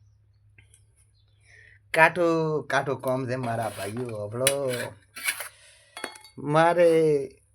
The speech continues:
આજ તો ઠીક છે, પણ કાલને દાડે મારા ભાઈઓ મારે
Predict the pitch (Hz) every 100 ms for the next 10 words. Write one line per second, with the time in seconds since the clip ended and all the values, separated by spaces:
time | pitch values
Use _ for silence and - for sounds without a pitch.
0 | - - - - _ _ _ 147 151 139
1 | 139 139 131 147 139 117 123 120 117 -
2 | _ _ 131 117 - 143 175 185 170 156
3 | 151 139 139 139 113 117 135 127 113 120
4 | 131